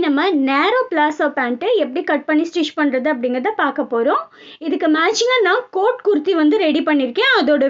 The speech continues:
வீடியோ already அப்லோட் பண்ணிருக்கேன், லிங்க் டிஸ்கிரிப்ஷன்ல இருக்கு. இப்போ இந்த குர்த்தியோட கட்டிங்கை பார்ப்போம். ஃபர்ஸ்ட் வந்து நான் ரெண்டு லேயர்ல இந்த மாதிரி டபுள் பண்ணி ஃபோல்ட்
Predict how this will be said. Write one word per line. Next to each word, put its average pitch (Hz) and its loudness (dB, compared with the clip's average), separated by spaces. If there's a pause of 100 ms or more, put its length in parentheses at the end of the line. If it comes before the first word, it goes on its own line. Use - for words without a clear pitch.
வீடியோ 330 2
already 277 0
அப்லோட் 285 0
பண்ணிருக்கேன், 269 -2 (100)
லிங்க் 311 2 (100)
டிஸ்கிரிப்ஷன்ல 277 -4
இருக்கு. 349 -4 (600)
இப்போ 381 -4
இந்த 440 2 (100)
குர்த்தியோட 392 0 (120)
கட்டிங்கை 302 0
பார்ப்போம். 269 -2 (960)
ஃபர்ஸ்ட் 370 -8 (100)
வந்து 415 2
நான் 320 2 (560)
ரெண்டு 466 2 (260)
லேயர்ல 320 2 (960)
இந்த 285 2
மாதிரி 339 2 (800)
டபுள் 294 2
பண்ணி 330 2 (100)
ஃபோல்ட் 330 0